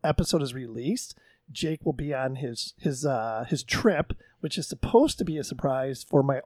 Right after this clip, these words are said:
oldest daughter, McKenna, for her birthday. She turns twenty-four on Saturday, and you guys are jetting out of town Saturday morning to go to Chicago for a few days.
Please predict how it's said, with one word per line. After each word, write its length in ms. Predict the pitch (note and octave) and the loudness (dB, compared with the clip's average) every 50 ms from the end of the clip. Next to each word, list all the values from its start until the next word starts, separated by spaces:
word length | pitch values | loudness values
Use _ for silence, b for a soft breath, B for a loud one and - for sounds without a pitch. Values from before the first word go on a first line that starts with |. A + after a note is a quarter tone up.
| - - | -2 0
oldest 260 | - B3+ G#3 D#3+ - | 6 6 6 6 6
daughter, 280 | - D3 C3 C3+ B2+ B2 | 4 4 4 4 2 0
McKenna, 480 | B2 A2+ - - F3+ E3+ C#3 B2+ E3 - b b b b b b | -2 -4 0 2 2 2 4 2 -2 -2 b b b b b b
for 140 | - - C#3+ | 2 6 6
her 80 | C#3+ B2 | 6 8
birthday. 340 | D#3+ F#3 F3+ - B2 B2 | 8 6 6 4 0 -4
She 160 | C3+ - - D3+ | -2 -2 -4 -4
turns 240 | - E3+ C#3+ A#2+ | -2 -4 -4 -4
twenty-four 1160 | - - - - F#3 D#3 D3 C#3 C3 - - - - - - - D3+ D3 D#3 F3 G3 A#3+ D4+ - _ _ _ _ _ | -6 -8 0 2 4 4 4 0 -2 -6 -10 -20 -20 -8 2 4 4 6 8 6 6 6 4 0 _ _ _ _ _
on 220 | - D3 D3 C3+ - | -4 -2 -2 -2 -4
Saturday, 760 | - - - - - F3 E3 D3 B2 A2 G2 G2 G2 - F#3+ G#3 - b b b b b b b | -6 -8 -6 -2 2 2 2 2 2 -2 -6 -6 -4 -2 -2 -4 -4 b b b b b b b
and 100 | D3+ D3+ | 4 6
you 60 | E3 | 8
guys 160 | E3 E3 D3 | 8 8 6
are 60 | D3 C#3 | 6 2
jetting 240 | - E3 C#3+ D3 | 2 2 4 4
out 80 | C#3 C3+ | 4 4
of 60 | B2+ | 4
town 220 | - D3+ C3+ C3 C3+ | 4 2 2 2 2
Saturday 300 | - - D#3+ C3+ C3+ C3+ | 2 2 2 4 4 4
morning 300 | B2+ B2+ B2+ C3+ C#3 C3 | 4 4 2 2 2 0
to 60 | B2+ | 0
go 80 | B2+ B2 | 0 0
to 40 | A#2 | 0
Chicago 400 | - - - C#3+ B2 B2 C3+ B2+ | -2 -2 -2 0 2 4 2 2
for 140 | - - | 2 0
a 60 | B2+ - | -2 -2
few 200 | - D3+ C#3+ B2+ | -4 -10 -8 -6
days. 360 | - A2+ A#2 C#3 F3 - | -6 -6 -4 -4 -6 -6